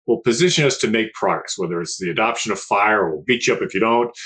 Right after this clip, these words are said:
you know, or tefco or the blocking rule, et cetera. And we'll see in the years to come how much the industry actually leverages that. 'Cause actually,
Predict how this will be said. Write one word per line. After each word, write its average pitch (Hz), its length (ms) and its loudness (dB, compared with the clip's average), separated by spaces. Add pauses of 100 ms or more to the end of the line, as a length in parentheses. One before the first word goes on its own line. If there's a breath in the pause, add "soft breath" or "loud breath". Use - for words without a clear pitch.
(240 loud breath)
you 98 100 -2
know, 95 60 4
or 90 200 4
tefco 113 360 0
or 101 160 4
the 92 140 0
blocking 98 360 0
rule, 92 120 4
et 90 80 0
cetera. 87 280 -2 (340 loud breath)
And 123 180 2
we'll 135 140 4
see 139 560 0 (220)
in 117 160 4
the 113 80 6
years 127 220 2
to 117 100 -2
come 113 240 -2
how 151 340 2
much 139 320 0 (100)
the 123 160 4
industry 135 280 2
actually 117 200 2
leverages 117 640 2
that. 90 280 -2
'Cause 117 200 -2
actually, 156 480 -2